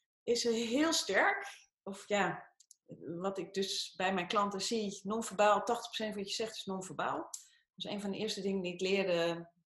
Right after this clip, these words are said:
eh, meer dan vijfentwintig jaar, bijna dertig jaar geleden op mijn K L M, eh, basiscursus.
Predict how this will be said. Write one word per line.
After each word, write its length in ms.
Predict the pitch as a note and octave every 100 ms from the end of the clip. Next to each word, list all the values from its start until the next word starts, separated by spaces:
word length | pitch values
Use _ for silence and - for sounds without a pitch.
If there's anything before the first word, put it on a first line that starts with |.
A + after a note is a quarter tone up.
| _ _ _ _ _ _ _ _
eh, 500 | E3 D#3+ D#3 D#3 D#3
meer 180 | D#3+ E3
dan 100 | D#3+
vijfentwintig 500 | D#3+ D#3 D#3 D#3 D#3
jaar, 260 | D3+ D3 D3
bijna 240 | D#3+ D#3
dertig 240 | D3+ D#3
jaar 140 | D3+ D3
geleden 380 | - D3 D3 -
op 140 | D3+
mijn 280 | C#3+ C#3+ D3+
K 60 |
L 260 | D#3 D3 D3
M, 220 | D#3 E3
eh, 360 | D#3 D#3+ D#3 D#3 -
basiscursus. 1120 | D#3 E3+ F3+ - - E3+ - G#3+ D4+ -